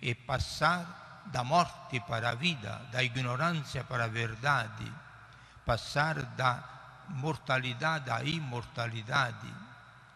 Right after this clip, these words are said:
Só Deus pode fazer isto. E Paulo, com a luz do Espírito de Jesus, entende tudo isto e se entrega.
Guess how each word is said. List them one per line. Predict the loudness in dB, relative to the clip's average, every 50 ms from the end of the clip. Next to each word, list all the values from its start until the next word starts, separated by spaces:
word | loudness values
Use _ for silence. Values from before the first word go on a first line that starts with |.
| -20 -20 -20 -20 -20 -20 -20 _ _ -20 _ _ _ _ _ _ _ _ _ _ _ _ _ _ -12
Só | -6 -2 0 0 0
Deus | 2 4 4 4 4 4 2 -2 -4 -4 -4
pode | -4 -2 0 -2 -2
fazer | -2 -2 -2 0 0 -2 -2 0
isto. | -2 -4 -4 -6 -10 -12 -12 -10 -10 -10 -10 -12 -16 -20 -20 -20 -20 -20 -20 -20 -20 -12 _ -4
E | -4
Paulo, | -4 -2 0 2 2 2 2 -2 -4 -6 -6 -8 -10 -12 -18 -20 -20 -20 -20 -20 -20 -20 -14
com | -8 -4 -4
a | -2
luz | 0 0 0 0 -2 -4
do | -4 -4 -2 -2
Espírito | -2 -2 -4 -4 -2 0 0 0 0 -4 -4 -4 -4
de | 0 0 0 2
Jesus, | 4 2 2 2 0 -4 -4 -4 -4 -6 -8 -8 -4
entende | -2 0 0 0 0 0 2 4 4 4 2 0 -4 -4 -4
tudo | -4 -4 -6 -4 -4 -4 -4 -4
isto | -4 -6 -8 -10 -12 -12 -12 -12 -12 -12 -16 -20 -20 -20 -20 -20 -10 -4
e | 0 0 0
se | 2 0 0
entrega. | -2 -2 -4 -4 -4 -6 -6 -8 -10 -12 -14